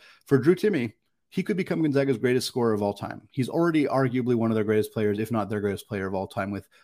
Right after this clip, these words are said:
multiple All-American nods, potential National Player of the Year conversation, helped lead this team to a national championship appearance,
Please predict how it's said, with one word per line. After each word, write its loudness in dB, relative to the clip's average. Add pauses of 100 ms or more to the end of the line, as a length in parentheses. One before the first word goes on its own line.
multiple 2
All-American 0
nods, -2
potential -6
National -4
Player -4
of -6
the -4
Year -2
conversation, -6 (260)
helped -2
lead 2
this 0
team 0
to 2
a -2
national -6
championship -6
appearance, 2